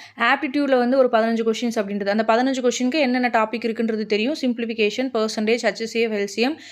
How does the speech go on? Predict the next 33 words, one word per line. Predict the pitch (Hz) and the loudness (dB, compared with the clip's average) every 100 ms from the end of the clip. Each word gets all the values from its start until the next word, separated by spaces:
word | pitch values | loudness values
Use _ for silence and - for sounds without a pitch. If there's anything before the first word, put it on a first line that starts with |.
| - | -6
ரேஷியோ, | - 233 254 254 247 311 320 - - | 4 6 6 2 2 2 0 -12 0
அதுக்கப்புறம் | 226 233 226 247 247 | 2 2 0 0 0
சிம்பிள் | 247 240 247 | 0 2 0
இன்ட்ரெஸ்ட், | 233 226 - | 0 -4 -2
காம்பவுண்ட் | 214 214 214 | -2 -2 -4
இன்ட்ரெஸ்ட், | 208 254 285 | -4 -2 2
ஏரியா, | 233 233 226 | 2 4 2
வால்யூம், | 214 208 269 | 2 0 0
time | 247 214 | 2 2
and | 220 214 | 0 -2
work | 202 208 | -2 -2
அப்படின்றது | 196 208 220 | -2 -2 0
இருக்கு. | 220 185 - - - | -2 -2 -6 -8 -8
இதுல | 254 269 285 269 | -2 2 4 4
வந்து | 254 254 | 2 0
பாத்தீங்க | 247 233 | -2 -2
அப்படின்னா, | 233 220 | -2 -2
இந்த | 262 269 | 0 2
லாஜிக்கல் | 220 220 233 240 | 2 2 0 -2
ரீசனிங், | 226 214 220 233 226 | -2 -4 -2 -2 -2
விசுவல் | 220 233 226 220 | -2 -2 0 -2
ரீசனிங், | 220 220 220 | -4 -4 0
டைஸ், | 208 220 220 233 214 214 208 | 2 0 -2 -2 -2 -2 -6
அதுக்கப்புறம் | 208 208 208 220 226 | -4 -2 -4 -2 -2
உங்களுக்கு | 214 208 202 | -2 -2 0
பசில்ஸ், | 208 208 226 214 214 | 0 0 -2 -2 0
ஆல்ஃபா | 208 196 208 220 | 2 2 0 0
நியூமெரிக் | 214 208 202 202 220 208 214 | -2 -2 -4 -4 -4 -2 -2
ரீசனிங், | 214 240 349 - - - - - | -2 -2 -4 -12 -20 -20 -14 -4
அ, | 220 | 0
நம்பர் | 226 247 262 | 4 6 4
சீரிஸ் | 254 233 | 4 -2
அப்படின்ற | 233 214 | -2 0